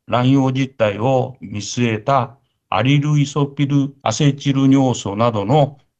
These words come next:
他の新たな乱用成分についても、実態調査が行われ、指定乱用防止薬品としての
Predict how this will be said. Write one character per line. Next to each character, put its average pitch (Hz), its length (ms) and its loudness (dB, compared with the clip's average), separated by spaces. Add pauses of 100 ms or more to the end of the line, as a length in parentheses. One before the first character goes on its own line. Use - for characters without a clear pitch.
(160)
他 123 240 2
の 165 280 2
新 131 240 0
た 123 120 0
な 123 180 0
乱 107 220 0
用 107 140 0
成 104 220 -4
分 92 160 -4
に 90 100 -4
つ 156 140 -2
い 143 80 2
て 131 80 -4
も、 85 180 -2 (720)
実 110 140 0
態 117 260 4
調 107 220 0
査 98 160 -4
が 120 320 0 (220)
行 98 180 -2
わ 95 320 4
れ、 95 240 -4 (280)
指 - 180 -12
定 117 260 0
乱 107 260 0
用 101 180 -8
防 92 200 -10
止 92 160 -12
薬 92 260 -8
品 82 300 -12
と - 160 -16
し - 120 -18
て 117 120 -6
の 151 260 0